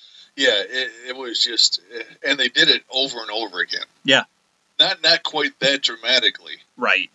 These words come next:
Speaker 2: Y-, you can only do that so much.
Speaker 1: But over and over again,
Speaker 2: Mm-hmm.
Speaker 1: they would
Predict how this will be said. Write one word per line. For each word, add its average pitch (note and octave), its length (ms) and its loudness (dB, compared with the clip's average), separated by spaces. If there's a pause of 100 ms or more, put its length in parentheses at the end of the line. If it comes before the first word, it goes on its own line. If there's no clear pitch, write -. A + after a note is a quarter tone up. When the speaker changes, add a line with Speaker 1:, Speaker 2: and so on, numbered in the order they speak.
Speaker 2:
Y-, E2 100 -10
you C3+ 140 -4
can C#3+ 120 -2
only A#2+ 120 4
do G#2+ 100 -6
that G2+ 160 2
so F#2+ 120 -6
much. F#2 400 -6 (520)
Speaker 1:
But A#2 180 2 (340)
over B2 580 -2
and G#2+ 120 2
over G#2 320 -2
again, F#2 320 0 (180)
Speaker 2:
Mm-hmm. C3+ 320 0 (160)
Speaker 1:
they A2 140 4
would G2+ 500 -2